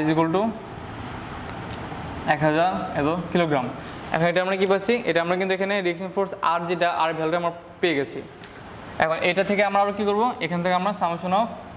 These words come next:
horizontal যে ফোর্সগুলো আছে, এফ এইচ is equal to শূন্য, রাইটওয়ার্ড পজিটিভ, বা হরিজন্টাল ফোর্স এখানে কী কী আছে, টি আছে ডান দিকে, যেহেতু আমরা কি ডান দিকে যে বলগুলো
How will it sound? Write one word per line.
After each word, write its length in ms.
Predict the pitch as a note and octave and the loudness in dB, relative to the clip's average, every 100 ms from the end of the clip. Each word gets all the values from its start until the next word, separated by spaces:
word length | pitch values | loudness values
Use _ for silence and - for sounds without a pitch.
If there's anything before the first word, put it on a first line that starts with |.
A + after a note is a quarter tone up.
| - - | -10 2
horizontal 400 | F3 F3 F#3+ G3 F#3 | 2 4 2 2 2
যে 60 | G3 | 0
ফোর্সগুলো 300 | F3 E3 E3 D#3 | 0 0 2 2
আছে, 180 | - D3+ G3 - - - - - - - D#3+ | 2 -2 -2 -8 -14 -14 -14 -12 -8 0 0
এফ 100 | D#3+ - D#3 | 0 0 0
এইচ 160 | F3 F3 - | 0 -2 0
is 80 | D3+ D3+ | 4 4
equal 180 | D#3 D#3+ | 4 2
to 80 | F#3+ G#3+ G#3+ - | 2 0 -4 -2
শূন্য, 220 | D#3 D#3 F3 G#3+ - - - - - C#3+ | 0 2 2 0 -6 -10 -10 -8 0 2
রাইটওয়ার্ড 360 | C#3 D#3+ F3 E3+ | 4 2 2 2
পজিটিভ, 340 | D#3+ C3+ C3 B2+ - - - - - - - - - - - - | 0 0 0 -2 -2 -10 -10 -10 -10 -10 -10 -10 -8 -8 -4 2
বা 80 | C#3+ D3+ | 4 6
হরিজন্টাল 360 | E3 F3 G3 F#3+ | 4 4 2 4
ফোর্স 140 | G3 F#3+ | 4 4
এখানে 140 | G3 G3 | 2 0
কী 60 | F#3+ | 2
কী 60 | G3 | 2
আছে, 140 | G3+ A#3+ A#3+ - - - | 2 0 -2 -12 -16 -2
টি 80 | G3 F#3 | 2 4
আছে 160 | F#3 G3+ F#3+ | 4 2 4
ডান 120 | F3 E3+ | 2 2
দিকে, 180 | E3+ F#3 G#3+ - - - | 2 2 0 -8 -8 0
যেহেতু 180 | E3 F3+ | 2 2
আমরা 120 | F3 G3 | 2 2
কি 60 | F#3 | 4
ডান 100 | D#3+ D#3+ | 2 2
দিকে 160 | E3 F#3 F3 | 2 2 2
যে 60 | F3+ | 0
বলগুলো 240 | E3 E3 | 2 2